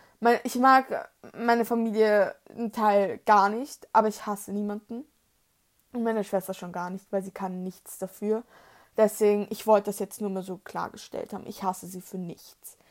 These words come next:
Ähm, aber ja, meine Schwester war halt das Einserkind, also Einserschülerkind. Das war, ähm, sie hat alles geschafft und sie hat auch keine Probleme mit, mit dem Lernen und ich weiß auch nicht was.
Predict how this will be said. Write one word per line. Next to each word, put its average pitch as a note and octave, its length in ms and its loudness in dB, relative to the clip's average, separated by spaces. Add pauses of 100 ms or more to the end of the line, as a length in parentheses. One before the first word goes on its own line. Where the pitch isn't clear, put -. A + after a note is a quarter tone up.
(400)
Ähm, A3+ 500 8
aber A#3 140 6
ja, G3+ 220 -2 (280)
meine B3 300 2
Schwester B3 480 2
war A3 140 0
halt G3+ 180 -2
das - 160 -18
Einserkind, - 720 -12 (100)
also G3+ 220 0
Einserschülerkind. - 920 -6
Das G#3 160 -10
war, G3+ 420 4 (440)
ähm, G#3+ 560 6 (160)
sie B3+ 200 2
hat C4+ 240 2
alles G#3 360 8
geschafft - 680 0
und A3 280 -2
sie B3 80 2
hat B3+ 120 2
auch C#4 140 0
keine C4+ 260 0
Probleme B3+ 500 -4
mit, A#3+ 320 -4
mit A3 220 -6
dem A3 160 -2
Lernen G#3 460 0
und G3+ 120 -4
ich G#3 140 -10
weiß G#3 180 0
auch A3 120 -4
nicht A3 260 -10
was. B3+ 200 -2